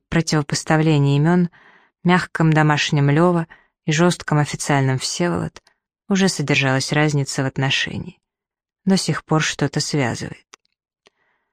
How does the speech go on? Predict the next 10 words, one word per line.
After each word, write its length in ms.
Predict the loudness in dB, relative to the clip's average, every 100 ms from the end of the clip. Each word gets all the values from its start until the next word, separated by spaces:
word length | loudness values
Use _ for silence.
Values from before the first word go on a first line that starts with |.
| _ _
Разве 320 | 2 2 4 4
он, 160 | 4
Всеволод, 540 | 0 0 2 2 2 0
был 160 | 0
виноват 460 | 2 2 4 2 -2
в 100 | -4
том, 180 | -2 0
что 220 | -2 0
в 40 |
медицинском – 840 | 2 2 -2 0 0 0 -2 -2